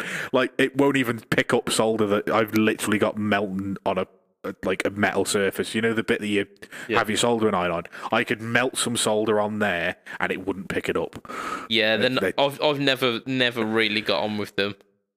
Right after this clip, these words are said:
Speaker 2: I've got, I've got two of them, and I, n-, I, like, there's not, not been a point where I've felt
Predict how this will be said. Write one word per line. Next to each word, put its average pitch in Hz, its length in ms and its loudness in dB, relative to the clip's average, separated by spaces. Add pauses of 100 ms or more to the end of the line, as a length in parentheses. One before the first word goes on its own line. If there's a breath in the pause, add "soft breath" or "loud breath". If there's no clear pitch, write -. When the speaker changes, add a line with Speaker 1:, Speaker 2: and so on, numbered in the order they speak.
(140)
Speaker 2:
I've 123 140 0
got, 135 320 0
I've 123 100 0
got - 160 0
two 117 220 2
of 110 160 0
them, 120 300 -2 (680)
and 117 460 0
I, 117 520 2 (640)
n-, 123 380 -6 (300)
I, 127 60 0
like, 127 420 -2
there's 123 160 -2
not, 135 220 0
not 139 320 -2
been 131 180 2
a 123 40 -2
point 110 320 0
where 107 180 2
I've 104 80 0
felt 110 400 0